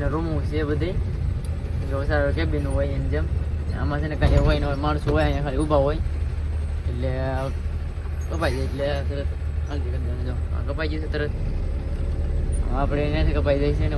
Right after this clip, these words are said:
ઓલું છે ને માણસો હોય ને એટલેથી કપે. અમુક કાંઈ થાય કપાઈ જાય એવું કાંઈ નથી, પણ એમ કેવું છે માણસોનો ઓછો આમાં, આમાં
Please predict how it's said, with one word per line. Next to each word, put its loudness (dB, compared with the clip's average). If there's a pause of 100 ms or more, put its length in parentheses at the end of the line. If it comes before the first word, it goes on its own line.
ઓલું 2
છે 2
ને -2 (320)
માણસો 6
હોય 6
ને 4
એટલેથી 4
કપે. 2 (720)
અમુક -4
કાંઈ 4
થાય 2
કપાઈ 0
જાય 0
એવું -4
કાંઈ -4
નથી, -2 (1200)
પણ 0
એમ 2
કેવું 2
છે 4 (340)
માણસોનો 4 (120)
ઓછો 2
આમાં, 6
આમાં 6